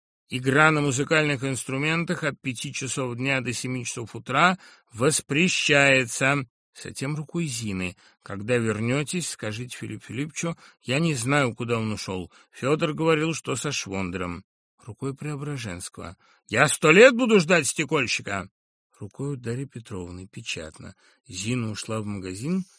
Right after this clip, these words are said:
сказала, приведёт». В столовой было совершенно по-вечернему, благодаря лампе под вишнёвым абажуром, свет из буфета падал перебитый пополам,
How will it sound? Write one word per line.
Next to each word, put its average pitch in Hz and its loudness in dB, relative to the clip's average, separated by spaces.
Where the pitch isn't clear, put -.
сказала, 104 -8
приведёт». 127 -14
В - -12
столовой 185 2
было 190 0
совершенно 120 -2
по-вечернему, 165 -2
благодаря 104 -6
лампе 101 -6
под 101 -16
вишнёвым 95 -8
абажуром, 143 -2
свет 202 0
из 127 -2
буфета 117 -4
падал 104 -8
перебитый 107 -6
пополам, 135 -4